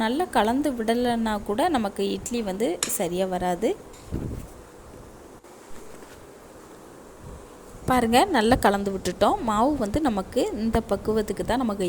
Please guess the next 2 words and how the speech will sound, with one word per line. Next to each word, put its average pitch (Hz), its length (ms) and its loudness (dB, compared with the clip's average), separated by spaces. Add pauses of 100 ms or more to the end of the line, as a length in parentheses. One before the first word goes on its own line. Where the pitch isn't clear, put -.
(120)
இருக்கணும். 185 440 -4 (4000)
பாருங்க, 196 280 0